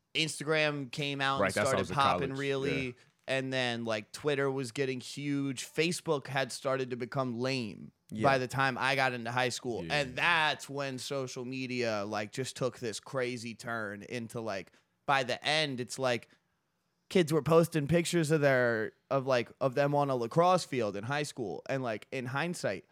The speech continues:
Speaker 1: no one gives a single fuck that anyone played lacrosse in high school. Is, and
Speaker 2: Right.
Speaker 1: I mean, like, I have friends that are in the P L L and the M L L, which are the two professional lacrosse leagues. All right,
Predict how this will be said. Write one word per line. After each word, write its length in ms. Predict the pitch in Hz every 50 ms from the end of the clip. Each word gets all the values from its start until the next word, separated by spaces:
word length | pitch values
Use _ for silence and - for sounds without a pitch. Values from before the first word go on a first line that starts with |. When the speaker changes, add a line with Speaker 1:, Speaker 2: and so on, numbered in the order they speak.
| _ _ _ -
Speaker 1:
no 140 | 143 175
one 260 | 247 277 294 240 175 147
gives 300 | - 185 208 170 120 127
a 100 | - -
single 540 | - - - - 226 247 220 143 110 -
fuck 680 | - - - - - - - 269 - - - - - -
that 240 | - 156 143 - _ -
anyone 380 | - 302 359 381 359 349 330 302
played 240 | 302 302 302 277
lacrosse 340 | 254 247 262 262 269 254 226
in 100 | 226 233
high 180 | 220 226 233 226
school. 260 | - - 196 170 160
Is, 120 | 151 139 143 165 -
and 220 | - 233 240 208 170 - - -
Speaker 2:
Right. 160 | - 170 165 -
Speaker 1:
I 80 | 202
mean, 200 | 220 233 226 214
like, 240 | 202 190 175 - - _ -
I 100 | 151 175
have 240 | 190 208 190 180 -
friends 460 | - 180 170 165 160 156 151 135 123
that 160 | 135 151 143
are 100 | 143 139
in 460 | - 139 135 135 135 131 127 120 117 107
the 300 | 117 131 127 123 120 110 107 -
P 220 | - 160 160 160
L 200 | 151 143 139 135
L 420 | 139 135 127 113 107 95 80 - - _
and 280 | - 123 123 120 113 113
the 160 | 117 117 -
M 160 | 127 135 135
L 200 | 135 127 120 117
L, 240 | 113 107 101 98 98
which 160 | 104 107 -
are 80 | 123 120
the 100 | 107 110
two 220 | 110 - - 143
professional 500 | - 127 117 - 135 127 - - 131 123
lacrosse 460 | 117 110 104 - 127 123 127 123 - -
leagues. 320 | 113 104 101 92 90 - - _ _ _ _ _ _ _ _ _ -
All 80 | 294 302
right, 360 | 269 247 233 240 247 233 -